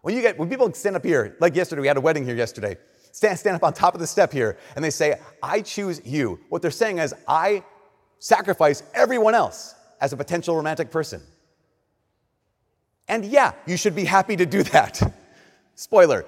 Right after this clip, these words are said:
you should be happy to do that. But we can't pretend there's no price to pay. Like, we can't pretend that there's not a cost with that. If we pretend,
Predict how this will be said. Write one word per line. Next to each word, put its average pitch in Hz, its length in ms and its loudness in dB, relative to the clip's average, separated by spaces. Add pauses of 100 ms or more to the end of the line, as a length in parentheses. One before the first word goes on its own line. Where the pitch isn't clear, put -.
you 196 120 -2
should 196 180 -4
be 214 80 0
happy 196 280 4
to 180 100 4
do 175 160 2
that. 101 340 -4 (1800)
But 160 80 -6
we 170 80 0
can't 247 260 -4
pretend 190 380 -2
there's 151 120 -4
no 156 100 0
price 185 300 -4
to 156 80 -4
pay. 80 320 -8 (800)
Like, 185 120 4
we 196 80 0
can't 254 200 0
pretend 208 420 0
that 160 60 0
there's 135 140 -6
not 165 120 0
a 127 40 -6
cost 208 320 -2
with 151 120 0
that. 95 220 -6 (1080)
If 165 180 0
we 170 80 0
pretend, 180 500 -6